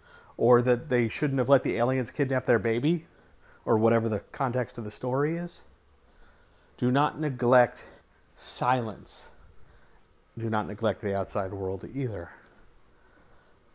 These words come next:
Let's say we're not having a dialogue scene, though.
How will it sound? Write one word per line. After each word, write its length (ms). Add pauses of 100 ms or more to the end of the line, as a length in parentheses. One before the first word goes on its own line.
(1080)
Let's 200
say 160
we're 140
not 160
having 260
a 60
dialogue 560
scene, 220
though. 220